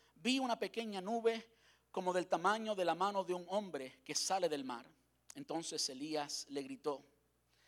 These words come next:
"Corre y dile a Acab, sube a tu carro y regresa hasta tu casa. No, eh, si no te apuras, la lluvia te detendrá". Así era la fe de este hombre. Poco después,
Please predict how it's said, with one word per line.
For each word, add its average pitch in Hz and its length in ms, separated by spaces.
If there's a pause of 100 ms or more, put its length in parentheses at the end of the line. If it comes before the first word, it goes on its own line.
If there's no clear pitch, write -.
(260)
"Corre 302 360
y 247 40
dile 285 220
a 262 60
Acab, 277 360 (140)
sube 294 320
a 277 60
tu 269 120
carro 294 360
y 262 40
regresa 254 380
hasta 233 160
tu 220 140
casa. 262 500
No, 302 640 (760)
eh, 147 540 (120)
si 220 180
no 302 140
te 311 80
apuras, 302 380
la 214 100
lluvia 262 540
te 214 100
detendrá". 165 500 (300)
Así - 160
era 190 140
la 165 100
fe 170 380 (520)
de 165 120
este 165 160
hombre. 156 420 (720)
Poco 196 220
después, - 840